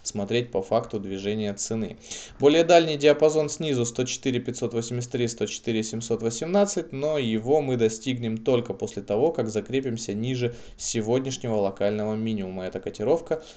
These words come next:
сто четыре девятьсот десять. Доллар канадец пока что пребывает, э, в своеобразном флете. Вчера мы сходили точно по тому сценарию, какой прогнозировали, достигли нашего ключевого уровня, вот этого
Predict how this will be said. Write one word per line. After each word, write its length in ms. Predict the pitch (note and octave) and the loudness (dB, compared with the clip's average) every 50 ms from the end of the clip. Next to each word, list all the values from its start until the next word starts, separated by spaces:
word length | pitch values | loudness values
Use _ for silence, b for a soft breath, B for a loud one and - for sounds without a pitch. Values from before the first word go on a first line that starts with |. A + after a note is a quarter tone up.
| B B B | B B B
сто 240 | B - - G#2 G2 | B -10 -6 -6 -6
четыре 480 | - - - - - C#3 C#3 D3 C#3 | -6 -6 -10 -6 -6 -4 -4 -4 -4
девятьсот 640 | - A2 G#2 G2+ G2+ G2 G2 F#2 - - G#2 G2 G2 | -6 -6 -10 -8 -8 -6 -8 -8 -8 -8 -8 -8 -6
десять. 460 | G2 F#2 F2+ F2+ - - - - - - - - - - - - - - - - - - - - - - - _ _ - - - - - - B B B B B B B B B B B B B B B B B B | -4 -4 -4 -4 -6 -8 -12 -12 -16 -18 -20 -20 -20 -20 -20 -20 -20 -20 -20 -20 -20 -20 -20 -20 -20 -20 -20 _ _ -20 -20 -20 -20 -20 -20 B B B B B B B B B B B B B B B B B B
Доллар 260 | - F#3+ G3+ G#3+ G3 | 8 10 10 10 10
канадец 580 | G3+ - G3 F#3+ G3 F#3+ F#3 D#3 C3 A#2+ A#2 - | 10 6 6 6 8 8 8 6 6 4 0 0
пока 300 | - B2+ B2+ B2+ D3+ C#3+ | 2 2 4 6 6 4
что 200 | C#3+ - C3+ B2 | 4 4 -2 -2
пребывает, 800 | A#2+ B2 B2+ B2+ C3 C3 C3 C3+ C3+ B2+ A#2+ A#2 A2+ A2+ A2+ - | -2 -2 -2 0 2 2 4 6 8 8 8 6 4 2 0 0
э, 460 | B2 A#2 A#2 A2+ A2 G#2+ G#2+ G#2 G2+ G2+ - - - - - | 2 4 4 6 4 4 4 0 -2 -6 -12 -20 -20 -20 -16
в 60 | - | -8
своеобразном 800 | - - B2 B2+ B2+ B2+ B2+ B2+ B2 B2+ A#2 A2+ A#2 G#2 G#2+ A#2+ | -2 2 4 4 4 4 4 4 6 6 6 6 4 -2 -4 -4
флете. 520 | - - F3+ F#3 G#3+ A3+ A3+ A3+ G#3+ G#3 | -4 2 6 10 10 10 8 8 4 2
Вчера 480 | G3+ G3+ - - - D3 C3 C#3+ C#3 B2+ | 2 2 -2 -2 0 2 4 6 6 6
мы 160 | A#2+ A#2 A2+ | 6 4 0
сходили 460 | A#2 - - A#2+ A#2+ A#2+ A#2+ A#2 A2+ | -2 0 0 0 0 2 2 2 2
точно 440 | A2 A2 - B2 A#2 - - A2+ G#2+ | 2 2 2 2 2 2 0 -4 -4
по 260 | - - B2 A#2 A2+ | -2 0 2 2 2
тому 400 | A2 - - G#2+ A2+ A2 A2+ A#2 | 2 2 2 2 2 2 0 -4
сценарию, 580 | A#2 - - - A#2+ A#2+ A#2 A2 G#2 G#2 G#2 G2+ | -4 -6 -6 -4 -2 0 0 2 4 4 2 2
какой 320 | - - G#2+ - - G#2+ | 0 -4 -4 0 0 0
прогнозировали, 960 | G2+ - G2+ G2+ A2 A#2+ C3 D#3 D#3+ F#3+ A3 G#3+ G#3 G3+ F#3+ F#3+ F3+ F3+ F3 E3+ | 0 0 -2 -4 0 0 0 2 2 4 4 6 8 8 8 6 6 4 2 2
достигли 600 | C#3 B2 A#2 A#2+ - - - C3+ B2+ A2+ A2+ G#2+ | 4 4 4 4 2 -2 -2 -2 0 0 0 0
нашего 480 | G#2+ A2+ A2+ A2+ A2+ - - G#2 G#2+ G#2 | 0 2 0 -2 -2 -4 -4 -4 -4 -4
ключевого 680 | - A2+ A2 A2 - - A#2+ A2+ A#2 A2+ G#2 G#2+ G#2 | -4 -6 -6 -6 -6 -6 -4 -2 0 0 0 0 -2
уровня, 600 | - - F#3+ G#3+ G#3 G3 F3+ F3+ F3+ F3+ F#3 F#3+ - | 0 2 2 4 4 4 4 2 0 -4 -4 -6 -6
вот 220 | C3+ B2 C3 C3 | -6 -4 -2 0
этого 420 | B2 A#2+ B2 A#2+ A#2 A2+ A#2 A#2+ | 0 0 2 2 2 2 0 -2